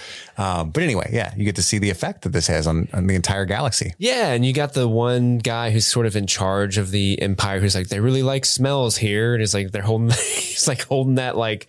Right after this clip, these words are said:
Speaker 2: fur, uh, coat or whatever it was that's, like, ceremonial and obviously very important to the people. But this guy's like, "Let's get on with it. I hate this bullshit."
Speaker 1: Right.
Speaker 2: Just totally not respecting the people that they're lording over.
Speaker 1: Yeah,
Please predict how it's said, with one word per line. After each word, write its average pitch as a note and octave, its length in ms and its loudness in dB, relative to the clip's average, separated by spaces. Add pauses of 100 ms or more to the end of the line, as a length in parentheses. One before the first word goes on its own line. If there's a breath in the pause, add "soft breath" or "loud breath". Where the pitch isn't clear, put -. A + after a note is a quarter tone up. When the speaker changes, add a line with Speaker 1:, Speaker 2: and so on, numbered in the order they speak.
(280 loud breath)
Speaker 2:
fur, A#2+ 760 0 (480 loud breath)
uh, G2 160 -2
coat C3 340 0
or B2 80 4
whatever C3 300 2
it B2+ 80 4
was C3 280 2
that's, A#2 200 -2
like, G2+ 100 -4
ceremonial A#2 760 2
and G#2+ 100 0
obviously G#2+ 320 0
very G#2+ 220 0
important G2+ 320 -2
to G#2 60 -6
the G2+ 60 -4
people. G#2 280 0
But G2 80 0
this F#2+ 140 0
guy's F#2+ 260 -4
like, F#2 100 -4
"Let's A#2+ 200 -2
get C#3+ 160 0
on D3 160 0
with A#2+ 120 2
it. C3+ 80 2
I A#2 80 -2
hate C3+ 220 -2
this G#2+ 200 -2
bullshit." A2 720 -2
Speaker 1:
Right. F2+ 240 -2 (280 loud breath)
Speaker 2:
Just - 260 0
totally F3+ 380 2
not C3+ 280 -2
respecting G#2 540 -2
the F#2 80 -2
people F#2 340 0
that F2+ 160 0
they're F2 320 0 (300 soft breath)
lording G2 460 0
over. F#2+ 380 0
Speaker 1:
Yeah, A#2 280 -4